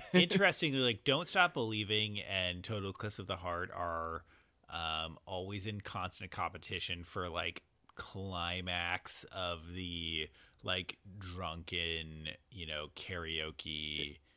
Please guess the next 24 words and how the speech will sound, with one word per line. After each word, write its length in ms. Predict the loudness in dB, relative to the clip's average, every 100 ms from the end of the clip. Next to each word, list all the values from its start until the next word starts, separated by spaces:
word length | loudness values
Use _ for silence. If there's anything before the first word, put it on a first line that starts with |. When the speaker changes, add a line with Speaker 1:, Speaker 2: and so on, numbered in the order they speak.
| _
Speaker 1:
Exactly. 440 | 0 2 2 2 2
Speaker 2:
long 240 | 0 0
night 180 | 0 0
of 120 | -2
karaoke, 1040 | -4 -4 -2 0 0 -2 -4 -2 0 -2 -2
um, 720 | -2 0 -2 -4 -8 -10 -14 -18 _ _ _ _ _ _ _ _ _ _ -14 -6
where, 640 | -2 0 0 -2 -2 -4
you 140 | -6
know, 200 | -4 -4 -6
okay, 180 | -6 -4
this 220 | -2 -2
is 120 | -2
the 80 | -2
song 300 | 0 0 0
we're 100 | -2
gonna 160 | -4 -6
sing 420 | -4 -2 -2 -4
before 300 | -4 4 6
we 80 | 6
sing 220 | 4 2 2
Closing 420 | 2 2 2 -4
Time, 340 | -2 0 -2
because 240 | -4 -6 -2
that 200 | -2